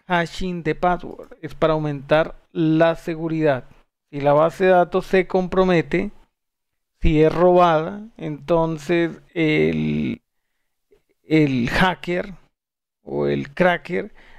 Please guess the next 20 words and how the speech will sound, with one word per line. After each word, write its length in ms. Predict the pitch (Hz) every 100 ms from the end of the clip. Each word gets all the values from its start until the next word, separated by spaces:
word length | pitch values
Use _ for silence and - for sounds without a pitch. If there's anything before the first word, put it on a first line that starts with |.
| _
no 260 | 170 170 165
tendrá 340 | 175 165 170
acceso 640 | 160 139 - 170 147 180 185
al 200 | 165 139
texto 560 | - 151 - - 156 147
plano 580 | 160 156 147 151 - -
de 220 | 175 156
las 220 | 143 143
contraseñas. 880 | - 165 151 156 - 185 131 117 - _ _ _ _
Básicamente 920 | 156 135 165 170 165 156 143 170 202 - - _ _
se 120 | 156
va 100 | 151
a 60 | 156
encontrar 600 | 143 160 151 170 165 156
con 220 | 165 151
cadenas 640 | 139 135 147 147 151 151
que 160 | - 147
tienen 340 | 147 143 143
esta 540 | 147 139 - 151 143 - -
apariencia. 760 | 151 151 156 160 160 139 -